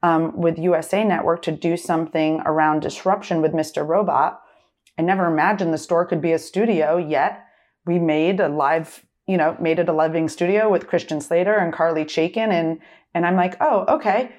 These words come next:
So we optimized and we explored and we learned and, and grew every year from it. And I think, you know,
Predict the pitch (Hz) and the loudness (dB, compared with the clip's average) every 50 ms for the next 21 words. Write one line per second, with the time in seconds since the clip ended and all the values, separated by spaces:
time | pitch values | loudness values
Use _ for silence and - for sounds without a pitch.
0 | - _ _ _ - - 220 208 196 208 208 196 208 - 196 202 220 220 - 269 | -20 _ _ _ -4 0 0 2 2 2 0 -2 0 0 0 0 0 0 0 0
1 | 262 262 277 277 277 285 294 262 - - 208 190 190 175 180 - - - 208 208 | 2 2 2 2 2 2 0 0 0 0 0 2 2 0 -2 -6 -8 -4 0 0
2 | 208 220 233 240 233 196 185 170 165 165 160 165 185 208 233 247 254 240 240 - | 2 2 2 2 2 2 2 0 0 0 0 2 2 2 2 2 2 0 0 0
3 | - 180 175 170 170 170 170 170 170 - - _ 180 175 170 - 196 185 175 175 | 0 0 0 0 0 -2 -4 -6 -8 -10 -8 _ -2 -2 0 0 0 2 2 2
4 | 170 160 165 160 160 160 151 156 156 - 165 160 180 208 240 262 277 - - 180 | 2 0 0 0 2 0 0 0 -2 -2 -2 0 0 2 0 0 -2 -4 -4 -2
5 | 175 175 170 170 170 - 180 175 170 - - - - - - - _ _ _ - | -2 0 0 -2 -2 -2 -2 -2 -4 -6 -10 -18 -20 -20 -20 -20 _ _ _ -4
6 | 196 190 175 165 160 160 165 - - | -2 0 0 2 0 0 0 -2 -4